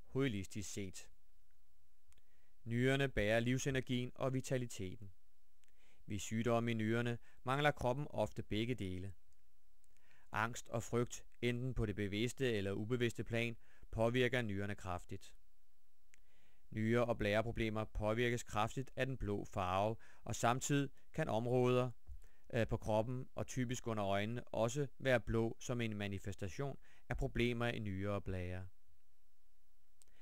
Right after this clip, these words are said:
Sanseorganet til nyre er ørerne. Ved dårlig hørelse, betændelse i ører, væske i ører,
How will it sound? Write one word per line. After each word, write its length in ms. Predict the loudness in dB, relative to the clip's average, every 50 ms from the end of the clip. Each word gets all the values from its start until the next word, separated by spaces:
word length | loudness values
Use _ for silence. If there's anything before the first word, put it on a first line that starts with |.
| -10 -10 -8
Sanseorganet 800 | -4 -2 0 0 2 4 2 4 4 4 4 4 4 2 0 0
til 180 | 0 -2 0
nyre 400 | 0 0 2 2 2 0 0 0
er 80 | 0 0 0
ørerne. 480 | 0 -2 -2 -2 -4 -4 -4 -6 -6 -8 -8 -10 -10 -10 -10 -10 -10 -10 -10 -10 -10 -10 -10 -10 -10 -10 -10 -8 -4 -2
Ved 80 | 0
dårlig 340 | 4 6 6 8 8 6 6
hørelse, 520 | 6 8 8 8 6 6 4 2 -2 -2 -4 -6 -10 -10 -8
betændelse 520 | -8 -6 -2 0 2 2 2 2 2 2 4
i 40 | 4
ører, 420 | 4 4 4 4 4 2 2 0 -4 -6 -10 -10 -10 -10 -10 -10 -4 0
væske 400 | 2 4 4 4 4 2 2 4
i 40 |
ører, 360 | 4 4 2 2 2 2 0